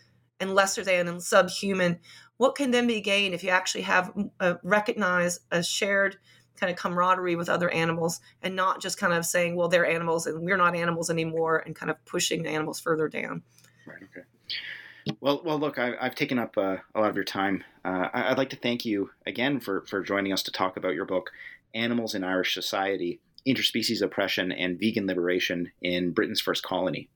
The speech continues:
Speaker 2: uh, which was published in twenty twenty-one by the State University of New York Press. Uh, the, the only other question I have for you is whether you're currently working on any projects, and if so, uh, what are they?
Speaker 1: <laughs> I got,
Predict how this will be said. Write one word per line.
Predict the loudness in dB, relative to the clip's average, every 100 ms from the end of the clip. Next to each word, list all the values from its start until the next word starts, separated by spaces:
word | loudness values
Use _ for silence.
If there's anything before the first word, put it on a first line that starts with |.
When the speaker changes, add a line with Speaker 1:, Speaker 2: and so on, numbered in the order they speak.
| -12 -12 -8 -4
Speaker 2:
uh, | -2
which | 0 2 2
was | 0
published | 0 0 0 -2
in |
twenty | -2 -2 -2
twenty-one | -2 -2 0 0 2
by | 0
the | 0
State | 0 0 0
University | -2 0 0 0 0 -2
of | 0
New | 0
York | -2 -2
Press. | -2 0 0 -2 _ -12 -12 -12 -20 _
Uh, | -4 0
the, | 0 0
the | -2
only | -2
other | -2 -2
question | -2 -2
I | 0
have | 0 0
for | 0
you | 0
is | 0
whether | 0 2
you're | 0 -2 -2
currently | -2 -2 0
working | -2 0 0
on | 0
any | -2 -2
projects, | -2 0 -2 -2 -4
and | -2 -2 -2
if | -2
so, | -2 0 0 0
uh, | -2 -2
what | 0
are | 0
they? | 0 -6 -10 _ _ -20 _ _
Speaker 1:
<laughs> | 2 2 2 -4 -20 -20 -20 -20 -8
I | 0
got, | 2 0